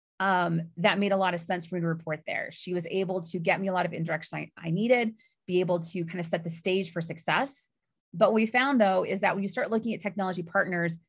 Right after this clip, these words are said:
they are much different than a referral partner, services partner,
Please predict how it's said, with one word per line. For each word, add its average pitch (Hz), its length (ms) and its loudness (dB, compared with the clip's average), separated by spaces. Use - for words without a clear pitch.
they 220 100 4
are 226 100 4
much 277 260 2
different 220 280 -2
than 202 100 2
a 180 80 0
referral 175 420 0
partner, 175 500 0
services 175 460 -2
partner, 175 560 0